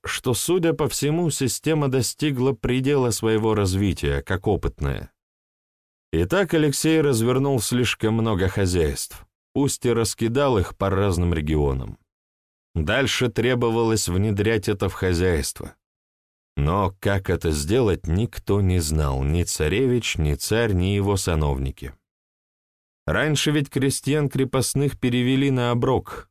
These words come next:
всех. Запретили барщину. Как раз с подачи Алексея. К тысяча семьсот четвертому году все землевладельцы посадили крестьян на аренду, упразднив, собственно, барские угодья.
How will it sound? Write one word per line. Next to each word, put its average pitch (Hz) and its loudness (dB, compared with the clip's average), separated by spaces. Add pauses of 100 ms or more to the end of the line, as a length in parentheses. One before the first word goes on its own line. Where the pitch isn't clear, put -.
(160)
всех. - -2 (680)
Запретили 151 0
барщину. 113 -2 (680)
Как 82 -2
раз 143 0
с - -8
подачи 107 -2
Алексея. 71 -2 (1160)
К - -20
тысяча 104 0
семьсот 95 0
четвертому 90 -2
году 98 0
все 104 0
землевладельцы 95 0
посадили 98 0
крестьян 98 0
на 90 0
аренду, 90 0 (340)
упразднив, 123 0
собственно, 95 -2
барские 85 0
угодья. 73 -2